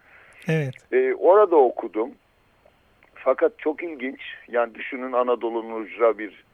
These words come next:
Speaker 2: Çamlıhemşin'inden kalkıyorsunuz, Beyoğlu'na geliyorsunuz. Konuşmanıza gülüyorlar,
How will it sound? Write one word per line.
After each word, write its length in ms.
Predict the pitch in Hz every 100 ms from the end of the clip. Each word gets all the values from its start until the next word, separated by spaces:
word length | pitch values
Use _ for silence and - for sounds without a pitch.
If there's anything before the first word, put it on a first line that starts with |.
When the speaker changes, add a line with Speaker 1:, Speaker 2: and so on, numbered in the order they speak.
| 107
Speaker 2:
Çamlıhemşin'inden 920 | - 107 110 110 104 - 107 101 107 101
kalkıyorsunuz, 800 | 110 107 110 101 113 113 98
Beyoğlu'na 440 | 110 110 101 101 98
geliyorsunuz. 680 | 92 92 95 - 107 117 - - - - -
Konuşmanıza 680 | 151 131 - 110 101 104 98
gülüyorlar, 500 | 92 92 87 104